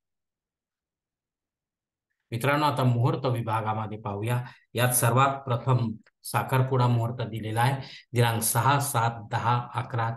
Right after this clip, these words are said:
चौदा आणि सोळा. डोहाळा जेवणासाठी मुहूर्त आहे मित्रांनो, दिनांक तीन आणि दहा. बारसे करण्यासाठी मुहूर्त आहे मित्रांनो, दिनांक तीन आणि दहा. जावळ काढण्यासाठी मुहूर्त आहे मित्रांनो, दिनांक तीन, दहा आणि बारा.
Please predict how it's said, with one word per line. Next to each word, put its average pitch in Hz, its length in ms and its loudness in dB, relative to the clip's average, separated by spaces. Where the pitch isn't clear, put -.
चौदा 110 300 -2
आणि 113 460 -2
सोळा. - 420 -6
डोहाळा 123 320 6
जेवणासाठी 127 560 2
मुहूर्त 120 340 0
आहे 110 120 -2
मित्रांनो, 110 460 -2
दिनांक 117 420 2
तीन 127 280 4
आणि 110 300 -4
दहा. 98 340 -10
बारसे 120 380 2
करण्यासाठी 131 520 0
मुहूर्त 123 340 4
आहे 117 100 0
मित्रांनो, 113 500 -2
दिनांक 117 320 2
तीन 131 280 0
आणि 110 220 -2
दहा. - 320 -12
जावळ 127 340 4
काढण्यासाठी 127 560 0
मुहूर्त 123 320 2
आहे 110 120 -4
मित्रांनो, 110 500 -2
दिनांक 117 420 0
तीन, 131 520 -2
दहा 117 360 -2
आणि 117 240 0
बारा. 101 400 -6